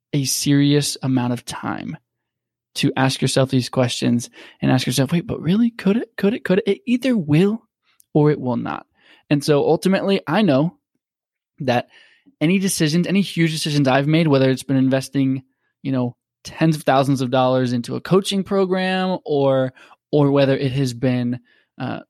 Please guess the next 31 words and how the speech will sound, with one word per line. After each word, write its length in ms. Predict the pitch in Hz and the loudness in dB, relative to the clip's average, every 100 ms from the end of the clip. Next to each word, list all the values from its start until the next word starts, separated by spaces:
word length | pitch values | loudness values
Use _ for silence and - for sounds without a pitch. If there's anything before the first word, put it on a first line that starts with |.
| - | -4
you 100 | 135 | -2
know, 120 | 123 | 0
just 160 | 123 151 | -2 -2
making 260 | 143 165 | 0 0
a 60 | 147 | 0
huge 440 | - - 175 180 | -2 0 2 4
life 200 | 156 147 | 2 0
decision 520 | 139 - 131 147 185 185 | -2 -6 -4 -2 -2 -4
for 260 | - 180 | 0 0
us, 220 | 185 196 - - _ | 0 -2 -8 -20 _
you 100 | 175 | 0
would 120 | 208 180 - | 0 0 2
think, 320 | 160 233 - | 2 2 -2
like, 240 | 120 - | -4 -4
"Man, 260 | 147 160 117 | -4 -2 -4
you 80 | 120 | -4
just 180 | 131 175 | -4 -2
really 140 | 175 | -2
take 180 | - 156 | -2 -4
a 40 | |
lot 120 | 139 139 | -2 -2
of 60 | |
time 180 | 135 147 | 0 0
to 60 | 143 | 0
think 180 | 139 | -2
about 160 | 151 175 | 0 0
these 140 | 185 | -2
things." 260 | 208 214 - - - - | 0 -2 -2 -10 -10 -4
You 80 | |
actually 380 | 349 - 185 135 | -2 0 2 0
don't. 380 | 120 131 139 | 2 0 0